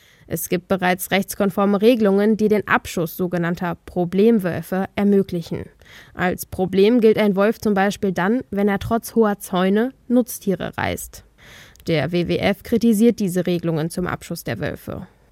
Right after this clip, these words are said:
Die als Verlierer gelisteten Tiere sollen stellvertretend für tausende bedrohte Arten aus dem Tierreich zweitausendvierundzwanzig stehen. Dabei seien die Ursachen der Bedrohungen laut W W F allesamt menschengemacht.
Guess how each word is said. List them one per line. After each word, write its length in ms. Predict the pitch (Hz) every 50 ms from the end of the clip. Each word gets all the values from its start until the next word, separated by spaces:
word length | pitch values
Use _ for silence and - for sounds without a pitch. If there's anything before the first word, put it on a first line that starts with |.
| _ _ -
Die 240 | 208 208 208 202
als 280 | - 202 202 190 - -
Verlierer 440 | - 202 196 208 220 233 220 226 214
gelisteten 540 | 185 208 202 208 202 - - 202 - 208 196
Tiere 380 | - 233 233 247 240 262 240
sollen 260 | 202 208 202 202 208
stellvertretend 840 | 208 - - 220 233 269 - 233 202 - - - 214 208 208 214 202 -
für 120 | - 196
tausende 520 | - - 202 196 214 202 214 202 185 180
bedrohte 520 | 175 170 175 - 180 180 185 185 185 196 -
Arten 300 | 185 180 185 - - 185
aus 180 | - 170 165
dem 160 | - - 185 180
Tierreich 440 | - - 208 190 190 - - -
zweitausendvierundzwanzig 1160 | - - 202 196 190 - 196 180 170 - 180 - - 175 170 175 - 175 156 - - - - -
stehen. 320 | - - 147 135 - - - - - - - - - -
Dabei 400 | 196 175 175 185 175 175 175 175
seien 280 | - 175 175 175 190
die 120 | 190 - -
Ursachen 480 | 240 254 254 208 208 185 180 202 202
der 120 | 202 196 190
Bedrohungen 680 | 185 202 190 208 190 185 196 202 202 208 220 220 214
laut 300 | 196 190 185 185 175 -
W 120 | 196 190 185
W 80 | 196
F 300 | 185 185 185 214 - - _
allesamt 480 | - - 190 190 185 185 208 208 - -
menschengemacht. 840 | 214 214 233 226 - - 175 170 160 165 165 - - - - -